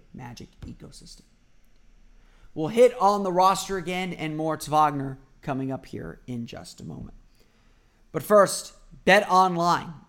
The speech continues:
is the fastest and easiest way to bet on all your sports action. Baseball season is now in full swing, you can track all the action at BetOnline. Get all the latest news,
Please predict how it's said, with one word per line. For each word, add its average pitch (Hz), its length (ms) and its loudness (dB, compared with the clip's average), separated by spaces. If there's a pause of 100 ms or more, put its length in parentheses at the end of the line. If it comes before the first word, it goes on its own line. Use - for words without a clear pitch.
is 131 140 -12
the - 80 -16
fastest 151 460 -2
and 151 100 -12
easiest 139 320 -10
way 135 100 -6
to 127 60 -8
bet 127 160 -6
on 131 140 -6
all 135 200 -6
your 131 140 -6
sports - 320 -12
action. - 280 -14
Baseball 139 360 -6
season 127 340 -10
is 127 240 -10
now 135 240 -2
in 123 80 -8
full 147 220 -8
swing, 143 540 -8 (540)
you 123 80 -12
can 139 100 -6
track 147 280 0
all 147 100 0
the 147 140 -2
action 127 340 -6
at 127 220 -10
BetOnline. 123 640 -10
Get 135 80 -8
all 156 140 0
the 156 60 -2
latest 160 320 -4
news, 185 240 -2